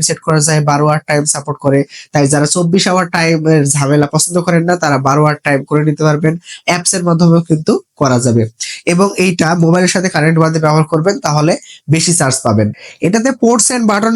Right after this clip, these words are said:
সম্পর্কে বলি, এই যে এই পাশে গোল গোল চাকার মতো, এটা ঘোরালে কিন্তু ভাইব্রেট হচ্ছে। হ্যাঁ, মানে এর আগের যে ওয়াচগুলো ছিল, এটা ঘোরালে কোনো কিছু হইতো না, মানে ভাইব্রেশন হইতো না, just এইটা ওঠানামা করতো। কিন্তু এখন এটা ঘোরালে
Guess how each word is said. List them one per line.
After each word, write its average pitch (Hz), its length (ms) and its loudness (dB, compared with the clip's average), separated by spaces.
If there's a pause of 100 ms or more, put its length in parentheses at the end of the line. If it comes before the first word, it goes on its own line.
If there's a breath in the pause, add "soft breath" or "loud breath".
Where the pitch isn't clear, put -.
সম্পর্কে 226 380 0 (120)
বলি, 175 180 4 (260)
এই 202 140 2
যে 214 140 -2
এই 202 100 -2
পাশে 202 280 0 (120)
গোল 175 200 4
গোল 190 100 2 (100)
চাকার 170 320 -2
মতো, 170 180 0 (460 loud breath)
এটা 175 140 0 (140)
ঘোরালে 202 380 2
কিন্তু 208 180 2 (120)
ভাইব্রেট 165 460 2
হচ্ছে। 135 280 0 (420 loud breath)
হ্যাঁ, 202 240 2
মানে 156 160 2 (200)
এর 185 180 2
আগের 185 280 0
যে 196 140 2
ওয়াচগুলো 160 340 2 (140)
ছিল, 151 160 2 (600 loud breath)
এটা 170 160 0 (120)
ঘোরালে 190 380 2 (520)
কোনো 233 200 2
কিছু 247 220 0
হইতো 185 200 2
না, 156 40 2 (220)
মানে 180 100 2 (120)
ভাইব্রেশন 190 520 -2
হইতো 175 240 0
না, 185 40 2 (120)
just 220 200 -2 (180)
এইটা 185 220 -2
ওঠানামা 175 400 0
করতো। 156 240 -2 (440 loud breath)
কিন্তু 175 260 0 (280)
এখন 165 300 0 (360)
এটা 175 180 0 (140)
ঘোরালে 165 380 2